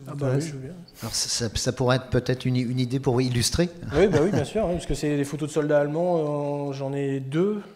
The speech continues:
Speaker 1: euh, dont on les voit dans le bourg, mais c'est pareil, il n'y a,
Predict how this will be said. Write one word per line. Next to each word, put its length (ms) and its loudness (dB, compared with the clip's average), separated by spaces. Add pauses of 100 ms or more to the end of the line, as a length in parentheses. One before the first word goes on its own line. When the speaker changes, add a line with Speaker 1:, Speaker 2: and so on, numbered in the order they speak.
(500)
Speaker 1:
euh, 600 -12
dont 240 -10
on 40 -4
les 80 -4
voit 140 0
dans 120 -2
le 80 -2
bourg, 340 0
mais 80 -8
c'est 120 -6
pareil, 400 -4
il 80 -8
n'y 60 -8
a, 60 -8